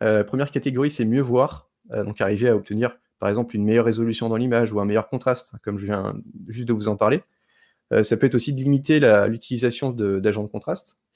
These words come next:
Donc, c'est des produits chimiques qui sont pas forcément... Euh,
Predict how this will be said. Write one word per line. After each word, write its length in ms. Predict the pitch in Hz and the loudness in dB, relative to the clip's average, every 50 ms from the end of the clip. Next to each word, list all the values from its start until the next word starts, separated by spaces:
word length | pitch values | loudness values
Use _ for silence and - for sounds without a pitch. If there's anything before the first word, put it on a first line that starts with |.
| _ - - _ _ | _ -20 -20 _ _
Donc, 100 | - - | -10 -6
c'est 80 | - 113 | -4 -2
des 100 | 101 98 | -2 -2
produits 240 | - 123 120 123 | 0 0 0 0
chimiques 280 | 120 - 127 135 139 - | 0 -2 -2 -4 -4 -6
qui 60 | - | -8
sont 120 | - 113 101 | -8 -4 -2
pas 140 | 123 123 | -2 0
forcément... 640 | 123 131 - - - 123 120 120 120 120 120 117 107 | 0 -2 -4 -4 -4 -6 -4 -4 -4 -4 -4 -4 -4
Euh, 300 | 101 95 95 98 98 95 | -2 -2 -2 -4 -4 -6